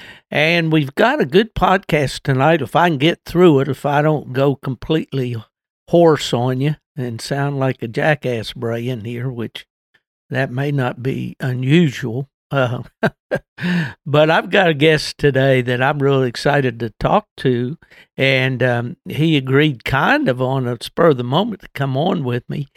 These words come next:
and, uh, I'm, I'm just real happy, uh, that he has, and I'm gonna introduce you to him in just a minute. I do wanna take this time to mention our good friends out at D U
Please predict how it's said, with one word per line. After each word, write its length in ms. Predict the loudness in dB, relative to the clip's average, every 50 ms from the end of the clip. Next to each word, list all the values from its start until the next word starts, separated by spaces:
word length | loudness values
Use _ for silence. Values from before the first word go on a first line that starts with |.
| -20 _ _ -20 -20 _ _
and, 320 | -4 -2 0 0 0 0
uh, 260 | -2 -2 -2 -4 -4 -6
I'm, 200 | -8 -8 -8 -10 -10
I'm 180 | -8 -8 -8 -6
just 280 | -4 -4 -6 -4 -4
real 260 | 0 2 2 2 2 0
happy, 560 | 0 0 0 0 _ -4 -6 -6 -6 -8 _ _ _ _ _ _ _ -4
uh, 220 | -2 0 0 0
that 260 | -2 0 -2 -2 0 -2
he 120 | -2 -2
has, 460 | 0 0 2 4 4 2 0 -2 -4
and 100 | -4 -4
I'm 100 | -4 -2
gonna 320 | 0 0 2 2 2 0 0
introduce 680 | -2 0 0 0 0 2 0 0 0 0 -2 -6 -8
you 120 | -8 -10 -12 _ -12
to 340 | -8 -4 -2 -2 -2 -4 -6 -8 -6
him 400 | -2 2 2 2 2 0 -2 -8 _ _ _ -20 -20 -20 _ -6 -4
in 180 | -4 -4 -4
just 380 | 0 0 0 0 0 -2 -10 -8
a 20 |
minute. 460 | -6 -4 -2 0 2 2 0 0 -4 _ _ _ _ -20 -20 -20 _ _ -20 -20 -20 _ -2
I 120 | -2 2
do 140 | 2 2 2
wanna 240 | 4 4 4 2 2
take 260 | 2 0 0 0 0
this 220 | -4 -4 -4 -4
time 280 | 0 2 2 2 2 0
to 140 | -2 -4 -2
mention 460 | -2 0 0 0 -2 0 -2 -2 0
our 160 | 0 -2 -4
good 380 | -6 -2 0 2 2 2 0 -4
friends 500 | _ -8 -8 -6 -6 -6 -6 -8 -8 -6
out 180 | -4 -2 -2 -2
at 220 | -4 -8 -8 -4
D 100 | -2 0
U 640 | 0 0 -2 -4 -8 -6 -4 -2 -2 -2 -2 -4